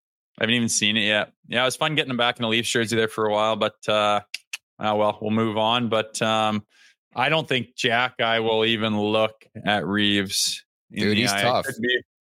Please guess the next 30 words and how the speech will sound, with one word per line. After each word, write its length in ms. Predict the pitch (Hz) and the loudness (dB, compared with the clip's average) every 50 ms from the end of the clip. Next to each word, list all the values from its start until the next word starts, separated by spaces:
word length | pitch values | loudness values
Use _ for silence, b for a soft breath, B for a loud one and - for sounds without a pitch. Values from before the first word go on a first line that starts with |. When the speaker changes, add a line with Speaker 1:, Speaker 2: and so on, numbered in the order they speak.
| _ _ | _ _
Speaker 1:
I 200 | - 107 120 151 | -4 -2 -2 -2
know 260 | 175 196 190 220 202 | 0 0 0 2 2
he 160 | 156 143 127 117 | 2 2 0 0
is. 240 | 113 101 104 104 | 0 -2 -2 -2
I 160 | 104 107 123 147 | 0 0 2 2
was 160 | 170 160 - | 0 -2 -2
pumping 260 | - - 151 143 143 | -2 -2 -2 0 -2
his 100 | 143 123 | -4 -2
tires. 300 | - - 127 135 139 131 | 0 0 2 2 2 0
I 140 | 127 120 127 | 0 -2 -2
couldn't 160 | - 170 135 | -2 -2 -2
believe 140 | 120 120 117 | 0 0 0
what 60 | 95 | 2
he 40 | 95 | 0
Speaker 2:
Yeah. 40 | 92 | 0
Speaker 1:
was 60 | 101 101 | 0 0
doing 180 | 110 123 131 | 2 2 2
last 360 | 127 117 107 104 104 - - | 2 2 2 0 0 -2 -2
year. 240 | - 107 107 104 - - _ _ _ _ _ - | 0 0 2 0 -2 -6 _ _ _ _ _ -8
He's 140 | 123 104 | -8 -4
got 160 | 107 139 131 123 | 0 0 0 0
a 60 | 117 | 0
bomb, 320 | 107 98 110 110 110 110 | -2 0 0 2 2 0
but 100 | 104 104 | 0 0
I 120 | 104 110 127 | 0 0 0
don't 180 | 127 120 107 - | 0 -2 -2 -2
think 160 | 110 107 - | -4 -4 -2
he's 160 | - 110 98 | -4 -4 -2
gonna 200 | 104 110 107 104 | 0 -2 -2 -2
go 420 | 87 107 104 104 104 101 98 - | 0 0 2 2 2 0 -2 -4